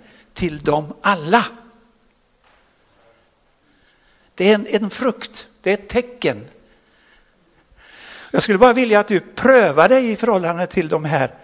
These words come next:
till de här sakerna. Har du den personliga erfarenheten? Eller har du tappat bort den personliga erfarenheten? Du kan få uppleva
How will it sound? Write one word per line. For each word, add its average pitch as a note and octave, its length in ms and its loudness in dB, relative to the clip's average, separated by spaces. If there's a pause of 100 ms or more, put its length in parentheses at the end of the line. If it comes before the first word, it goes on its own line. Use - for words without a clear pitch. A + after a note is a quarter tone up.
(800)
till E3+ 180 -2
de D#3 140 -6
här D3 140 -4
sakerna. - 520 -8 (840)
Har F3 440 4
du F#3 120 0
den A3+ 160 -2
personliga G3 500 -2
erfarenheten? D3 920 -8 (880)
Eller E3+ 200 -2
har E3 160 -2
du E3 100 -6
tappat G3 560 -2
bort - 380 0
den G#3+ 140 0
personliga D#3+ 640 -2
erfarenheten? A#2 840 -12 (480)
Du - 100 -18
kan C3 180 -8
få - 180 -6 (580)
uppleva - 1900 0